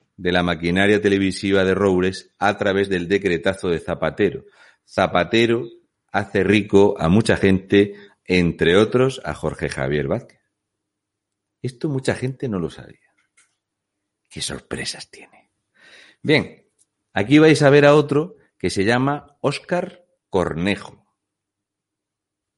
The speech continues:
Apuntad el nombre. Si tiráis del hilo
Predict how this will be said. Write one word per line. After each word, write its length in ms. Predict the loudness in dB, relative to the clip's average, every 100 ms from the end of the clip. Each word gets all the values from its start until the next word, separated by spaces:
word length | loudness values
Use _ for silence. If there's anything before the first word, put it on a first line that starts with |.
| _
Apuntad 460 | -16 -16 -6 -4
el 120 | -4
nombre. 340 | -8 -14 _ _ _ _ _ _
Si 160 | -6 0
tiráis 340 | 4 4 6
del 140 | 4 4
hilo 280 | 2 -4